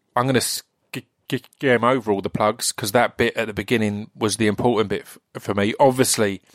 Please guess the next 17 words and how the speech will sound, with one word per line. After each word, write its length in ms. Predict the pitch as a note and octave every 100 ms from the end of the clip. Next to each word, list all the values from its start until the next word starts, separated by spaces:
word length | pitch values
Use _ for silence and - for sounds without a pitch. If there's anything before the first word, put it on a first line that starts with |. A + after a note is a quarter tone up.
| _ _ _ _ _ -
speech 340 | - A#2 -
development 380 | A#2 G2+ G2 G2
records 280 | G2+ G#2+ -
dot 180 | -
com 200 | - G2+
is 120 | G2 G2+
where 120 | G2
you 100 | F#2+
can 160 | G#2
buy 200 | F#2+ G2
stuff. 420 | F#2 - F#2+ - _ _ _ _ C#3
Obviously, 500 | C#3 C3 B2+ A#2+ A2+
patreon 440 | A2 G#2+ - G#2
dot 160 | G#2 -
com 220 | G#2+ G2+
slash 300 | - G2 -
scroobiuspip. 600 | G#2 G2+ G2 - G2+